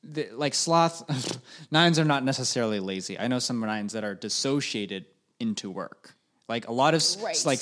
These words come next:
Speaker 1: especially
Speaker 2: Right.
Speaker 1: self-pres nines,
Speaker 2: Right.
Speaker 1: but really any type of nine can really be workaholics, and what they're doing is
Speaker 2: Yes.
Speaker 1: dissociating
Speaker 2: Yes.
Speaker 1: into
Speaker 2: Yes.
Speaker 1: this, this
Speaker 2: Well,
Speaker 1: constant
Speaker 2: because
Speaker 1: doing.
Speaker 2: it's sloth with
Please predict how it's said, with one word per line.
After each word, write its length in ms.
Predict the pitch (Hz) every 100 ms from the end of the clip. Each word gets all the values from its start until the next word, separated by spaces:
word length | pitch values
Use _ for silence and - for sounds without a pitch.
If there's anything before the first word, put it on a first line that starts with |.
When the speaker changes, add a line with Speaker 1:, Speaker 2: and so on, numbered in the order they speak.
| -
Speaker 1:
especially 340 | 139 165 160
Speaker 2:
Right. 60 | 147
Speaker 1:
self-pres 520 | - 135 - 127 120
nines, 260 | 123 120 117
Speaker 2:
Right. 320 | 139 107 -
Speaker 1:
but 120 | 131
really 220 | 143 143 117
any 160 | 117
type 300 | 110 - 117
of 40 | 113
nine 320 | 110 107 104 - - -
can 200 | 135 127
really 500 | 139 131 123 117 113 _ -
be 100 | 113
workaholics, 840 | 104 101 98 113 110 95 - -
and 160 | - 113
what 140 | 113
they're 80 | 110
doing 140 | 220 226
is 120 | 196 110
Speaker 2:
Yes. 60 | -
Speaker 1:
dissociating 800 | 113 - 127 120 196 - 101 101
Speaker 2:
Yes. 100 | 98
Speaker 1:
into 260 | 107 98 -
Speaker 2:
Yes. 100 | -
Speaker 1:
this, 380 | - - - -
this 140 | 113 -
Speaker 2:
Well, 100 | -
Speaker 1:
constant 280 | 127 123 339
Speaker 2:
because 200 | 349 392
Speaker 1:
doing. 160 | 403 208
Speaker 2:
it's 120 | -
sloth 420 | - 339 415 403
with 200 | 359 320